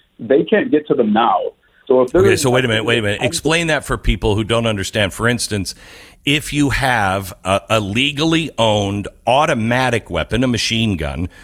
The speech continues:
Speaker 2: which is lawful, but they cost, 'cause you can only buy them from the, you know, prior to what, nineteen eighty or nineteen ninety.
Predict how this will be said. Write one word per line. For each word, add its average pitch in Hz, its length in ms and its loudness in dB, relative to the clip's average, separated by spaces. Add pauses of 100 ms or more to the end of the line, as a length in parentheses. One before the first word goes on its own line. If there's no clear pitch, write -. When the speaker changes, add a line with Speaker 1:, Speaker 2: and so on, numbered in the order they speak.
Speaker 2:
which 113 360 0 (140)
is 123 320 0
lawful, 104 840 0 (320)
but 98 320 0
they 90 240 -2
cost, - 760 -2
'cause 101 180 -2
you 82 120 -6
can 95 180 -2
only 107 240 2
buy 107 240 0
them 98 180 -2
from 95 280 -2
the, 92 240 -2
you 98 100 -2
know, 80 120 -2
prior 107 480 2
to 101 120 -6
what, 90 240 -2
nineteen 95 580 0
eighty 95 320 0
or 78 60 -4
nineteen 95 320 -2
ninety. 104 300 0